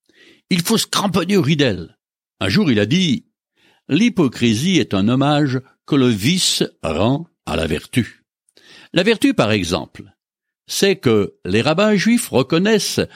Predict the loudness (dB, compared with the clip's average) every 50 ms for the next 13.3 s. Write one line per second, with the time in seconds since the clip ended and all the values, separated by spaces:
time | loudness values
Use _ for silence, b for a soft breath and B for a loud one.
0 | B B B B B 0 2 2 0 0 0 -2 -2 0 2 2 2 2 0 0
1 | 0 -2 0 0 0 -2 -2 -4 -4 -2 -2 -2 -4 -6 -10 -8 -6 -6 -4 0
2 | 0 0 2 2 2 2 0 0 -2 b b b b b b _ _ 0 2 2
3 | 2 0 0 0 0 2 2 2 0 0 -2 -2 -4 -4 -6 -8 _ _ _ _
4 | _ _ _ b b b b b b b b b -2 0 2 4 4 4 4 4
5 | 4 4 2 4 4 2 2 2 0 -2 -2 0 0 0 0 0 0 0 0 0
6 | -2 -2 -2 0 0 2 2 2 2 0 0 -2 _ -10 -12 -10 _ -6 -6 -6
7 | -4 -4 -4 -4 -4 -2 -2 -2 -2 -2 -4 -8 -10 -14 -20 _ _ -10 -4 -2
8 | -2 -2 0 -2 -2 -2 -2 -2 0 2 2 2 0 0 -2 -4 -4 -8 -4 0
9 | 0 2 2 0 0 -2 -2 -2 -2 -2 -4 -4 -4 -4 -2 -2 -2 0 0 0
10 | 0 0 0 0 0 0 2 2 2 2 2 0 0 -2 -4 -6 -10 -16 -20 _
11 | _ B B B B B B B B B B -2 0 0 2 2 2 2 2 2
12 | 2 0 0 0 0 -2 -2 -2 -6 -8 -8 -4 -4 -2 0 0 0 0 0 0
13 | 0 0 0 0 0 -2